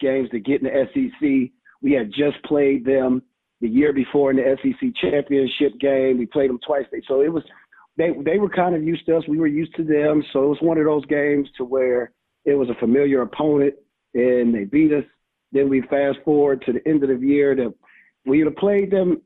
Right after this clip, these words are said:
on nine eleven like we were supposed to that week. They wouldn't have had,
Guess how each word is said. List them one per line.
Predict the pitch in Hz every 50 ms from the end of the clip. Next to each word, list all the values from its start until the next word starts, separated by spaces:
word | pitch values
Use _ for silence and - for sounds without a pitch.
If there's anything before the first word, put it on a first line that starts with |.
| -
on | 165 151 139 147
nine | 170 180 180 180
eleven | 170 160 160 165 175 180 170 180
like | 175 160 147 -
we | 151 147
were | 131 131 -
supposed | - 117 - - 165 175 165 - -
to | - 160
that | 151 156 156 147
week. | 143 165 190 185 - - _ _ _ _ _ _ _ _ _ _ _ _ _ _ _ _ _ _ -
They | - 151 165
wouldn't | 156 160 165 156 160 127
have | 131 151
had, | 160 156 151 147 143 139 -